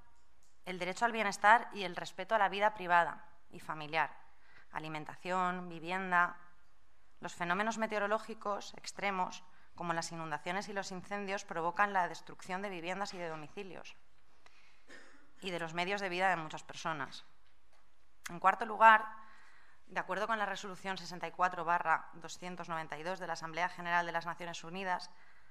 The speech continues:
toda persona tiene derecho a agua potable para su uso personal y doméstico y al saneamiento,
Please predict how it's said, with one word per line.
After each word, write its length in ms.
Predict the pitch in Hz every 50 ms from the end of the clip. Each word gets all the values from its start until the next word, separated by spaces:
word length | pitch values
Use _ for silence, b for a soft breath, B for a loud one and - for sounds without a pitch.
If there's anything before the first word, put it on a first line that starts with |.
| b b b b b b
toda 200 | - - 196 208
persona 340 | 202 214 202 - 214 214 214
tiene 200 | 208 202 196 196
derecho 360 | 190 190 185 196 196 - 208
a 40 | 196
agua 200 | 185 160 175 175
potable 520 | - - - 202 208 208 202 202 208 220 226
para 180 | 214 180 180
su 160 | - - 180
uso 180 | 175 180 - 214
personal 520 | - 196 - - 175 165 165 160 151 143 - - - b b b b b b b
y 100 | - 214
doméstico 580 | 190 180 170 160 160 156 - - 147 143 - 151
y 60 | 156
al 80 | 156 147
saneamiento, 680 | - - 156 156 151 151 156 160 160 160 - - -